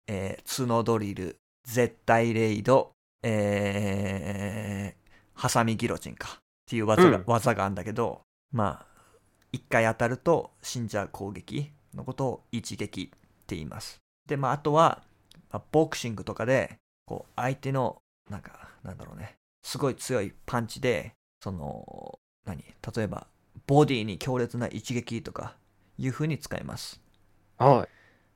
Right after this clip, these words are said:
Speaker 1: で、あとは、そうだね。これ言うの忘れてた。あと、そう。一番わかりやすいのは、ワンパンマンね。ワンパンマンって英語だとワンパンマンなの？ワンパンチマン？
Speaker 2: そう、ワンパンチマン。
Speaker 1: ワンパンチマンか。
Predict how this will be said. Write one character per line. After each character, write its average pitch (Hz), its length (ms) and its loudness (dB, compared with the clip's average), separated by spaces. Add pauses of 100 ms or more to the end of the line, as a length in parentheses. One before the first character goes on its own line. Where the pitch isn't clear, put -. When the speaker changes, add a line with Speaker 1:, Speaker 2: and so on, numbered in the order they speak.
(100)
Speaker 1:
で、 151 80 6
あ 147 80 8
と 147 140 2
は、 - 140 2
そ 120 200 0
う - 20 0
だ 90 80 -4
ね。 - 300 -6
こ - 140 -8
れ 113 100 -2
言 120 100 -2
う 113 40 -2
の 95 100 -6
忘 - 100 -8
れ 85 60 -4
て - 60 -12
た。 - 100 -12 (500)
あ - 80 -4
と、 - 380 -2
そ - 280 -4
う。 - 400 -20 (180)
一 - 180 -4
番 165 120 4
わ 147 120 6
か 156 100 2
り 156 80 2
や 156 80 4
す 156 160 -4
い 113 40 -6
の 76 100 -6
は、 101 320 -2 (280)
ワ 117 180 6
ン 143 100 2
パ 147 180 4
ン 135 160 0
マ - 180 -4
ン - 60 -14
ね。 - 240 -4 (320)
ワ 135 140 6
ン 180 80 0
パ 175 160 2
ン 143 100 2
マ 92 120 2
ン - 20 -6
っ - 20 -6
て - 160 -2
英 117 60 2
語 127 80 2
だ 127 100 2
と 107 80 -8
ワ 107 120 0
ン 113 80 -4
パ 123 100 2
ン 101 80 2
マ - 60 -6
ン - 60 -12
な - 60 -14
の？ 107 200 -10 (1000)
ワ 123 200 2
ン 127 80 0
パ 131 160 4
ン 117 60 -2
チ - 260 -10
マ 104 140 -6
ン？ 131 180 -8 (320)
Speaker 2:
そ 101 260 -4
う、 127 60 0
ワ 139 100 8
ン 131 100 2
パ 139 220 2
ン 117 60 0
チ - 160 -6
マ 120 120 4
ン。 110 200 -2
Speaker 1:
ワ 127 120 4
ン 120 60 -4
パ 127 140 4
ン 120 80 -4
チ - 100 -14
マ 65 120 -8
ン - 40 -12
か。 - 220 -16